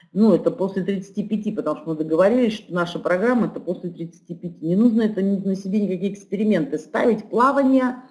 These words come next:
акваэробика и ходьба. Простая, обыкновенная ходьба в удобной обуви.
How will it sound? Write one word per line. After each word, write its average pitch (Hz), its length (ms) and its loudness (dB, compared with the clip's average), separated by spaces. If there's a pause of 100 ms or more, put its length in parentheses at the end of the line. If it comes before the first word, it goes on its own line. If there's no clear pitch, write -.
(380)
акваэробика 214 1300 4 (280)
и 220 100 0
ходьба. 160 520 2
Простая, 170 520 0
обыкновенная 170 680 0
ходьба 180 380 2
в 196 100 2
удобной 185 540 2
обуви. 143 640 2